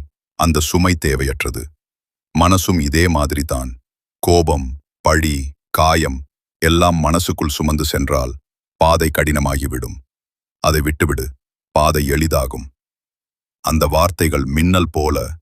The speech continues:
அவன் உள்ளுக்குள் அடித்தன. கோவிந்தன் திடீரென்று சுமந்து வந்த மூட்டையை கீழே போட்டான்.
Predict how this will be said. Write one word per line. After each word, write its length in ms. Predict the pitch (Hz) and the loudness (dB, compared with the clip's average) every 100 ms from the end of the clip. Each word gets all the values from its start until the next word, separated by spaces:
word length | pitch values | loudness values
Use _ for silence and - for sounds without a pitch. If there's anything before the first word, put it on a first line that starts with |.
| _ | _
அவன் 240 | - 76 73 | -6 -2 0
உள்ளுக்குள் 460 | 80 82 78 78 | 2 2 0 -2
அடித்தன. 540 | 69 76 78 - - - _ _ _ _ _ _ - | 0 0 -2 -4 -6 -12 _ _ _ _ _ _ 0
கோவிந்தன் 500 | 95 98 95 78 73 | 2 4 2 2 0
திடீரென்று 580 | 80 82 92 85 69 76 | 0 2 2 2 0 -2
சுமந்து 400 | - 82 85 78 | 0 0 2 0
வந்த 220 | 71 69 | 0 -2
மூட்டையை 560 | 69 76 78 67 67 73 - _ | -2 -2 -2 -2 -4 -8 -14 _
கீழே 340 | - 82 76 | 0 2 2
போட்டான். 520 | 73 67 69 - 76 | 0 -2 -2 -4 -6